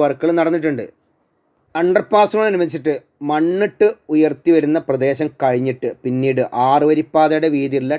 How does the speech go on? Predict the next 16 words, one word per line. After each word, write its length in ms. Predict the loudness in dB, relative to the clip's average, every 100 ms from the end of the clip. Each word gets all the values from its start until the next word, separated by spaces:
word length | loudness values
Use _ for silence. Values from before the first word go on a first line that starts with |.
| -4
ടാറിങ് 400 | -2 -2 -2 -6 -12 _
പൂർണ്ണമായിട്ടുണ്ട്. 640 | -4 -2 -2 -2 -4 -4 -4 -2
അതുപോലെ 260 | -2 -2 -2
തന്നെ 160 | -4 -6 -4
സർവീസ് 460 | -4 -2 -2 -2 0
റോഡിൻ്റെ 240 | 0 -2 -2
ടാറിങ്ങും 320 | 0 2 0 2
കഴിഞ്ഞിരിക്കുന്നു. 540 | 2 2 -2 -6 -10 -16 _ _ _ _ _ _ _ _ _ _ _ _
ഇവിടെ 200 | 4 4 0 -2
ക്രാഷ് 360 | 2 2 0 2
ബാരിയറിൻ്റെ 380 | 2 2 0 -2 -2 -2
നിർമ്മാണം 400 | 0 0 0 0
കഴിഞ്ഞിട്ടുണ്ട്. 540 | -2 -2 -2 -4 -2 -2 -4 _ _
പിന്നെ 220 | -4 -2 -2
ഡിവൈഡറിൻ്റെയും 520 | 0 2 2 0 0 0
വർക്കുകൾ 320 | -2 0 -2